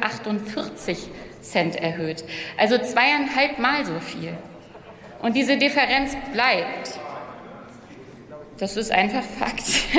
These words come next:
Äh, nach jetzigem Kenntnisstand komplett als Zuständ-, zusätzlicher Gewinn bei den Unternehmen und summiert sich für Diesel und Benzin zusammen allein für den Monat März auf circa eins Komma zwei Milliarden Euro.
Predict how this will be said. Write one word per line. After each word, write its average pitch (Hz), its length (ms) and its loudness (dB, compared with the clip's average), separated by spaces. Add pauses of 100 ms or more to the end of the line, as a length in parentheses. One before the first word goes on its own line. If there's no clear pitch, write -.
(720)
Äh, 240 120 6
nach 247 200 4
jetzigem 247 440 2
Kenntnisstand 254 680 2
komplett 247 440 6
als 233 260 2
Zuständ-, 254 460 2 (200)
zusätzlicher 262 580 0
Gewinn 220 280 2
bei 214 120 4
den 220 160 0
Unternehmen 220 640 0 (340)
und 220 140 0
summiert 247 400 6
sich 277 240 -2
für 220 100 0
Diesel 233 340 2
und 208 120 -2
Benzin 214 380 2
zusammen 208 440 0
allein 196 480 2 (100)
für 330 80 -6
den 302 180 -4
Monat 277 300 0
März 220 340 2 (340)
auf 214 180 0
circa 247 280 2
eins 202 300 6
Komma 233 280 0
zwei 190 240 6
Milliarden 190 560 2
Euro. 170 480 0